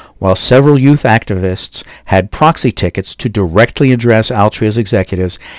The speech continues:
and ask questions during the virtual shareholders meeting. "I'm proud of my youth for fighting against the manipulative tactics the tobacco industry uses to target them,"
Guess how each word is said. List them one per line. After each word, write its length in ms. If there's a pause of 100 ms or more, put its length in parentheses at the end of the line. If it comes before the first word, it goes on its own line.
(180)
and 120
ask 360
questions 560
during 340
the 80
virtual 400
shareholders 680
meeting. 260 (1600)
"I'm 240
proud 340
of 120
my 160
youth 300
for 160
fighting 460
against 400
the 80
manipulative 720
tactics 540 (220)
the 80
tobacco 500
industry 320
uses 400
to 140
target 400
them," 320